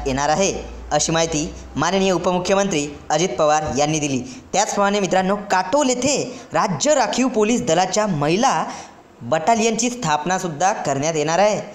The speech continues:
तर महिला बटालियनची स्थापना करण्यात येणार आहे. त्यामुळे मित्रांनो, प्रामुख्याने राज्य राखीव पोलीस दलामध्ये आता महिलांच्या तुकड्यासुद्धा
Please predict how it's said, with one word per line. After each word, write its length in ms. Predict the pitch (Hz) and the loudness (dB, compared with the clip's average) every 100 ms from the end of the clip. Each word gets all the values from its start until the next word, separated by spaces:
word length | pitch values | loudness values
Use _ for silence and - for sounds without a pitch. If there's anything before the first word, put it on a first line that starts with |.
| - - | -14 -4
तर 80 | 139 | -2
महिला 480 | 127 131 170 180 135 | 0 0 2 2 2
बटालियनची 560 | 131 139 160 165 175 | 0 0 0 -2 -4
स्थापना 360 | 165 139 151 175 | -4 -4 -2 -2
करण्यात 260 | 170 175 | 0 0
येणार 220 | 175 165 175 | 0 0 2
आहे. 200 | 196 240 - - - | 2 -2 -10 -16 -6
त्यामुळे 320 | 160 170 190 196 | -2 0 2 0
मित्रांनो, 340 | 165 175 180 | 0 0 0
प्रामुख्याने 600 | 175 156 170 175 175 202 208 - - - - | 0 -2 0 -2 -2 -4 -6 -16 -20 -20 -6
राज्य 480 | 127 165 151 - 226 | -2 -2 -2 -2 0
राखीव 400 | 139 151 160 196 | 0 0 0 -2
पोलीस 400 | 196 156 180 127 | 0 0 0 -2
दलामध्ये 400 | 143 156 165 160 | -2 0 0 -2
आता 260 | 131 131 151 | -2 -4 -2
महिलांच्या 520 | 131 131 151 151 170 | -2 0 -2 -2 -6
तुकड्यासुद्धा 960 | - 135 151 160 156 - 139 131 151 | -6 -4 0 0 -2 -8 -4 0 0